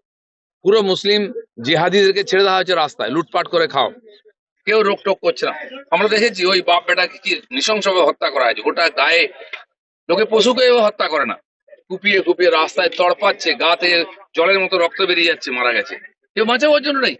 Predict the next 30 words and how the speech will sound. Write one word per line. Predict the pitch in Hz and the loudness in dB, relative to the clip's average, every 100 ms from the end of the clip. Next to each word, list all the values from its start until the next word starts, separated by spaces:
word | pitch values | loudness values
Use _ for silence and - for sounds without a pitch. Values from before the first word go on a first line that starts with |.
| _ _ _ _ _ - | _ _ _ _ _ -4
ভয় | 233 | -2
পালিয়ে | 269 262 262 | 0 2 2
গেছে | 220 | 0
সবাই। | 190 185 | -2 -4
কি | - 247 | -2 0
চলছে | 214 165 139 | 0 2 -2
এটা? | - - - - - - - - | -4 -16 -20 -20 -20 -20 -20 -12
এ | 170 | -4
তো | 185 | -4
সিরিয়াতে, | - 165 185 175 185 180 156 - _ - - _ _ | -2 0 0 2 2 2 0 -6 _ -20 -20 _ _
আফগানিস্তানে, | 139 143 175 180 185 175 | -6 -2 0 0 0 0
পাকিস্তানে | 170 165 156 165 | 0 -2 -2 0
এরকম | 151 147 127 | 0 -2 -2
হয় | 117 | -2
না। | 104 98 - - _ - | -2 -4 -12 -20 _ -6
তারপরে | - 127 139 | -2 -2 0
মমতা | 131 127 127 135 | 0 0 2 0
ব্যানার্জি | 135 123 123 | 0 -2 -2
মানুষকে | 123 131 - 120 117 - 98 _ - | -2 -4 -2 -2 -2 -6 -12 _ -8
মিথ্যা | 135 - 139 | -6 -4 -2
কথা | 131 127 | 0 0
বলে | 127 123 | 0 0
শোক | 131 - | -4 -2
বাক্য | 135 - 127 | -2 0 -4
দিচ্ছেন, | 120 - 113 | -2 -4 -2
নিজের | 117 135 | 0 0
গদি | 120 135 | 2 2
বাঁচাবার | 127 113 101 | 2 0 -2
চেষ্টা | 101 95 95 | -4 -8 -10
করছেন। | - - - | -12 -18 -20